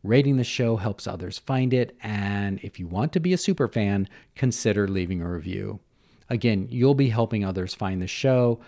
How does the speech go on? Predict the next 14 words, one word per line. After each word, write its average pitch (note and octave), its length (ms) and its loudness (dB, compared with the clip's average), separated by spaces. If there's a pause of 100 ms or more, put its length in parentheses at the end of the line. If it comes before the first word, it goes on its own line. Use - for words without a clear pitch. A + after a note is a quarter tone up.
(140)
You'll G2+ 120 -4
be G2 100 -2
making F2+ 360 -4
me E2+ 100 -8
smile, A2+ 720 0
and G2+ 600 0
maybe F#2+ 240 0
you'll F#2+ 240 -2
find F2+ 320 -6
yourself E2+ 400 -6
getting E2+ 240 -4
a E2 40 -4
shout G2+ 320 0
out F#2+ 240 2